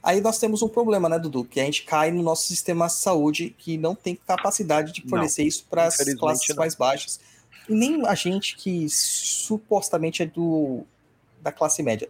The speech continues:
Speaker 1: Eu acho que eu sou pobre hoje em dia. Mas a galera que se diz classe média, né? É, é por causa da margem do dinheiro, da, da, da, da, da base salarial, Luiz.
Speaker 2: Uhum.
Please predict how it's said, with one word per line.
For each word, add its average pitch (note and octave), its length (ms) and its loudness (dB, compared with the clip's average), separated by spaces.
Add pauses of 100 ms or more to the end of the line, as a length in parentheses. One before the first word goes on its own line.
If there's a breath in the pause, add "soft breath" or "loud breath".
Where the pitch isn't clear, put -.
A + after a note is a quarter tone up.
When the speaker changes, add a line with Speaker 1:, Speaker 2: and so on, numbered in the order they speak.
Speaker 1:
Eu C4 160 2
acho D4+ 160 -6
que - 40 -4
eu B3 40 -2
sou - 180 -2
pobre A#2 420 0
hoje A#2+ 220 -2
em A#2+ 60 -6
dia. G#2+ 240 -6 (420 loud breath)
Mas D3+ 180 0
a F3+ 60 4
galera F3+ 380 4
que C3 340 -4
se - 240 -4
diz C#3+ 220 -2
classe C3+ 320 -2
média, C#3 400 2
né? D#3 180 2 (560)
É, - 300 2
é G#3 40 2
por - 140 -4
causa C#3+ 180 2
da D#3+ 120 6
margem D#3 320 2
do E3+ 80 -2
dinheiro, D3+ 420 0
da, B2 160 4
da, B2 220 2
da, B2 320 2
da, B2 260 0
da B2 120 0
base C3+ 200 2
salarial, D3+ 400 2
Luiz. A2 420 -4
Speaker 2:
Uhum. A2+ 320 -12